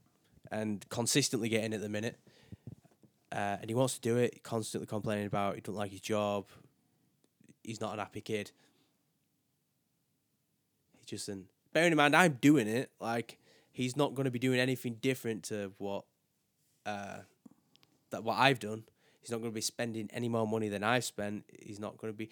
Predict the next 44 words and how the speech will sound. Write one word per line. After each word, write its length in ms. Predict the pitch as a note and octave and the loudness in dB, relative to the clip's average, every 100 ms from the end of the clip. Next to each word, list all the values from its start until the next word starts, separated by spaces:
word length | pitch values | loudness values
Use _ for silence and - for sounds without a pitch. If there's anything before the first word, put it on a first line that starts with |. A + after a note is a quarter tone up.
| - | -14
he's 140 | - C3 | -8 -2
not 140 | D#3+ | 0
doing 180 | D3+ D3 | 0 0
anything. 240 | C#3+ D3+ B2 | 0 0 0
I've 120 | B2 | 2
already 260 | D3+ D#3+ C3+ | 2 2 0
led 320 | A#2+ A#2+ A2+ | 0 -2 -2
the 80 | A#2 | -6
path. 460 | A#2 A#2 - - _ - | -4 -4 -6 -18 _ -4
I've 100 | A#2 | 8
already 220 | C#3+ C3 | 8 10
led 180 | C3+ B2 | 6 8
the 60 | - | 10
path 220 | A2+ - | 10 8
for 140 | G2+ | -6
him. 160 | F2+ - - _ _ _ _ _ _ - | -8 -10 -20 _ _ _ _ _ _ -4
And 140 | A2+ | 0
I've 100 | A2 | 6
already 220 | A#2+ A#2 | 6 6
gone 260 | A2 B2+ A#2 | 4 6 4
through 280 | - A#2+ A2+ | 2 2 4
the, 320 | A2+ G#2+ G2+ - - _ _ _ _ _ - | 4 4 0 -6 -20 _ _ _ _ _ -12
the 340 | A#2 A2+ G#2+ G#2+ F#2+ | -4 -2 -2 -6 -6
learning, 640 | A#2+ B2+ B2 A2 G#2+ G2 - - - - | 2 4 6 4 0 -2 -12 -20 -20 -10
the 60 | - | -2
testing, 600 | - B2+ - - G#2+ G2+ _ _ - | 2 4 2 2 0 -2 _ _ -4
putting 180 | C3 A#2 | -4 -2
my 80 | |
money 260 | A2 B2+ C3 | -2 0 2
on 100 | A#2+ | 2
the 60 | A#2 | 0
line 380 | A#2 A#2 A2+ G#2+ - - _ _ _ _ _ _ - | 2 2 0 -4 -18 -20 _ _ _ _ _ _ -6
for 260 | - B2 G#2+ | 4 4 6
it. 200 | G#2 - _ _ _ _ _ _ _ _ | 2 -2 _ _ _ _ _ _ _ _
And 180 | A#2 G2+ | -6 -4
here 220 | G#2 A2 | -2 0
I 60 | G2+ | 2
am 180 | A2+ G2+ | 2 0
starting 540 | - - A#2+ A#2 G#2+ G2+ | -2 2 4 4 0 -6
to 100 | G#2+ | -4
get 200 | G#2 F2 | -4 -4
a 40 | |
result 320 | G#2+ A#2+ D3+ | 2 6 6
now. 200 | A2 F2+ | 4 -6